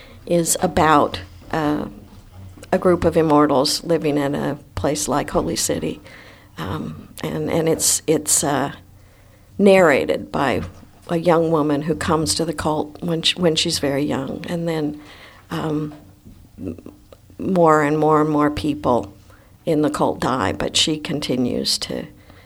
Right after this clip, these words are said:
to tell the story and to go on. And it, I've tried to vague it out so that you can't really tell how old she might be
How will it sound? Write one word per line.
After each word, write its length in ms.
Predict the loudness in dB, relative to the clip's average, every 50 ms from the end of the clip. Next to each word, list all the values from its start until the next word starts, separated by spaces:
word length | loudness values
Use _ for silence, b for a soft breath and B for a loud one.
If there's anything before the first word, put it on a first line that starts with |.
| B B B B B B
to 100 | -8 -8
tell 260 | -6 -4 -2 -2 -2
the 100 | -2 -4
story 480 | -4 -2 -2 -2 0 -2 -2 -2 -4 -6
and 180 | -6 -8 -8 -10
to 80 | -10 -10
go 100 | -8 -6
on. 220 | -4 -4 -4 -4
And 140 | -2 -2 -2
it, 220 | -2 -2 -2 -4
I've 340 | -2 -2 -2 -4 -6 -8 -8
tried 320 | -6 -2 0 0 0 0 0
to 80 | -2
vague 580 | -2 -2 -4 -4 0 2 4 4 4 2 0 -2
it 120 | -4 -4
out 380 | -4 -4 -6 -6 -8 -8 -8 -6
so 140 | -6 -6 -6
that 200 | -6 -8 -8 -8
you 100 | -10 -12
can't 340 | -10 -10 -8 -8 -8 -8 -8
really 220 | -6 -6 -6 -6
tell 320 | -6 -6 -4 -4 -4 -4
how 180 | -4 -4 -4 -2
old 260 | -2 0 -2 -2 0
she 160 | -2 -2 -2
might 300 | -2 -4 -6 -8 -8 -8
be 280 | -6 -6 -6 -6 -6